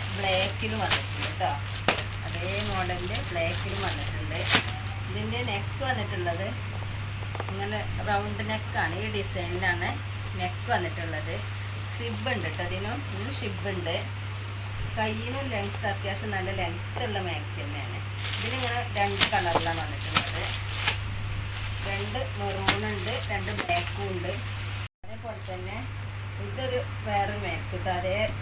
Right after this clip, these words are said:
ഇതിൽ ക്ലോത്തിലുള്ള നല്ല ക്ലോത്താണ്. ഇതിൻ്റെ നെക്ക് വന്നിട്ടുള്ളത് എന്താ റൗണ്ട് നെക്കാണ്. ഇതുപോലുള്ളൊരു നെക്കാണ് വന്നിട്ടുള്ളത്. ഇതിൻ്റെ കയ്യും അത്യാവശ്യം ലെങ്ത് ഉണ്ട്.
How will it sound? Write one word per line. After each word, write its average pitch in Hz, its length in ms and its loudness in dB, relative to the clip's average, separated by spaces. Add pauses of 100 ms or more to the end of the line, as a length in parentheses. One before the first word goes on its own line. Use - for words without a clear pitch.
(140)
ഇതിൽ 208 240 0 (140)
ക്ലോത്തിലുള്ള 208 600 2 (280)
നല്ല 190 360 0 (160)
ക്ലോത്താണ്. 175 560 0 (640)
ഇതിൻ്റെ 220 300 0 (160)
നെക്ക് 214 380 -2
വന്നിട്ടുള്ളത് 180 560 0
എന്താ - 540 -2 (360)
റൗണ്ട് 202 420 2
നെക്കാണ്. 202 460 0 (600)
ഇതുപോലുള്ളൊരു 196 760 0
നെക്കാണ് 165 400 -2
വന്നിട്ടുള്ളത്. - 540 -4 (580)
ഇതിൻ്റെ 208 200 0 (120)
കയ്യും 208 400 4
അത്യാവശ്യം 190 500 -2
ലെങ്ത് 165 420 0
ഉണ്ട്. 165 240 -2